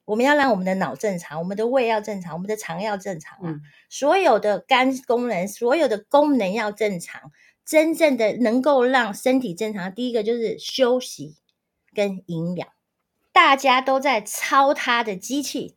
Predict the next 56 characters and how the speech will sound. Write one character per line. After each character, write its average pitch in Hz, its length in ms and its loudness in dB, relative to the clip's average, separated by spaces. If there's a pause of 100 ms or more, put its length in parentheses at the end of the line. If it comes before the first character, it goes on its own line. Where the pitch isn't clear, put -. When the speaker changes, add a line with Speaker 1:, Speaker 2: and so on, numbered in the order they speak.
(120)
Speaker 1:
就 359 140 -4
讲 202 240 -2
我 175 80 -2
们 185 140 -4
一 240 40 -4
台 180 240 -6 (440)
车 226 220 -2
子 185 200 -6
好 - 140 -16
了， - 120 -20 (500)
我 226 100 2
们 330 100 6
买 269 200 6
一 294 40 4
台 240 180 2
新 247 220 0
车， 240 160 4
然 190 100 4
后 214 80 2
开 220 160 0
了 220 60 0
一 214 100 -4
千 202 220 -8
公 202 140 -2
里， 175 100 -4
说 196 100 -4
你 196 120 -6
一 - 20 -8
定 202 100 -4
要 196 80 0
去 202 100 -8
保 147 220 -6
养。 - 140 -10 (720)
Speaker 2:
嗯。 185 120 -8
Speaker 1:
可 226 100 0
是 349 260 4
我 247 100 6
们 262 160 6
身 339 280 0
体 233 180 -4
嘞， 190 300 -2 (640)
我 214 100 0
们 269 120 6
今 339 100 4
天 349 100 4
生 311 240 0
出 302 140 -4
来 233 160 6
了 220 80 0
以 175 100 -4
后 202 220 -2
嘞， 175 260 -4 (300)
我 208 100 -4
们 285 320 4
今 294 140 -2
天 320 240 0